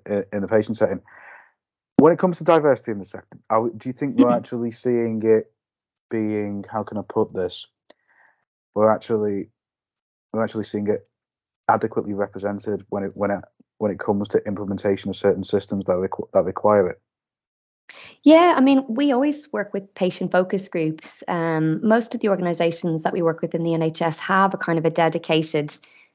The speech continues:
Speaker 2: patient team that, you know, are, they volunteer their time to, you know, analyze your technology. They're usually brought in at the discovery phase when they're even, you know, even when they're choosing a provider. Um,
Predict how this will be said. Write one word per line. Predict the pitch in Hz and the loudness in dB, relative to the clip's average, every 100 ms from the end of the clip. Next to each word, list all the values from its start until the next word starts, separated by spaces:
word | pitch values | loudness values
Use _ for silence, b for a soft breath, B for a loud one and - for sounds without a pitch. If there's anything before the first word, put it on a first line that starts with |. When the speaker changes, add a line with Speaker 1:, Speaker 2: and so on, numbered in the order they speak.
| _ | _
Speaker 2:
patient | - 156 - 151 | -2 -2 -2 -4
team | 147 190 180 175 | -2 2 2 2
that, | 156 147 180 | 0 0 -2
you | 175 | 0
know, | 156 151 - | 2 0 0
are, | 165 160 156 156 B B B _ _ | 2 4 4 0 B B B _ _
they | - | 0
volunteer | 196 185 185 180 202 175 | 2 4 2 -2 -2 -2
their | 156 | -2
time | 156 156 170 196 185 | -4 -2 -2 0 -2
to, | 185 170 160 160 | -2 -2 -2 -2
you | 175 | -2
know, | 165 151 - | -2 -2 -2
analyze | 170 165 156 151 | -2 0 0 -2
your | 156 | -6
technology. | 156 156 160 160 170 165 160 | -8 -6 -4 -2 -2 -2 -4
They're | 160 | -2
usually | 160 185 185 175 | 0 0 0 0
brought | 165 160 | 2 4
in | 165 165 | 4 2
at | 147 | 0
the | 160 | -4
discovery | - - 170 180 190 185 | -8 -4 -2 0 0 0
phase | 190 160 160 160 | 2 2 2 0
when | 165 | -2
they're | 160 160 | 0 0
even, | 160 165 160 B B _ | 0 -2 -4 B B _
you | 214 | 4
know, | |
even | 196 196 190 | 6 6 4
when | 185 | 2
they're | |
choosing | 175 - 196 220 208 170 | 0 -2 -2 0 0 0
a | |
provider. | 165 180 165 160 160 165 151 - | -2 -2 0 0 0 0 -2 -2
Um, | 165 151 143 | -4 -2 -2